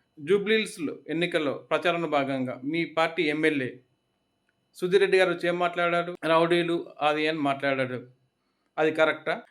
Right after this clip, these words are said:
బిడ్డ గ-, గాదర్ కిషోర్, ఇంకోసారి ఎంపీ చామల కిరణ్ కుమార్ రెడ్డి గారి గురించి మాట్లాడేటప్పుడు ఒళ్ళు దగ్గర పెట్టుకొని మాట్లాడు.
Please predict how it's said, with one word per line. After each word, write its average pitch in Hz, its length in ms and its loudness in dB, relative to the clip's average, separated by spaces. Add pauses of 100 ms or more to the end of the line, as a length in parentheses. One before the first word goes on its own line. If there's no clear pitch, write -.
బిడ్డ 160 200 2
గ-, 156 420 2
గాదర్ 165 240 2
కిషోర్, 160 380 -4 (640)
ఇంకోసారి 170 600 2
ఎంపీ 170 380 -2
చామల 165 200 0
కిరణ్ 175 320 -4
కుమార్ 170 220 -2
రెడ్డి 160 160 -4
గారి 156 180 0
గురించి 151 160 -8
మాట్లాడేటప్పుడు 147 640 -4
ఒళ్ళు 151 180 -4
దగ్గర 151 300 -4
పెట్టుకొని 151 340 -6
మాట్లాడు. 123 440 -6